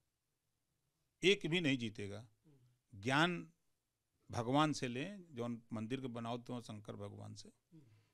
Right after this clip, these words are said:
आज के तारीख में निन्यानवे परसेंट राजपूत योगी जी के साथ है।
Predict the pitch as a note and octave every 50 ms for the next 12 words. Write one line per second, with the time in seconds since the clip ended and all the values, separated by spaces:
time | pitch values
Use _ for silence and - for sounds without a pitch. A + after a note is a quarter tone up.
0 | _ _ - D3 C#3 D#3 D#3+ - - - D#3+ D3 - - - B2+ B2+ C#3+ D3 C#3+
1 | - D3 D#3 E3 F#3 G3+ G#3+ _ _ _ _ _ _ _ _ _ _ _ _ _
2 | _ _ - A#2 B2+ C3 C3 C3 C#3 D3 D#3+ E3 E3 C#3+ D#3 D3 D3+ - C#3 B2
3 | - - C#3 C3+ A#2+ B2 A#2+ A#2 A2 - - - D3 - - - - - G#3+ G#3
4 | E3 - _ _ _ _ _ _ _ _ _ _ _ _ _ _ _ _ _ _
5 | _ _ _ _ - A#2+ A#2+ A2 A2+ B2 A#2 A2 A2+ G#2 - G2+ - A2+ G#2 G2
6 | - - -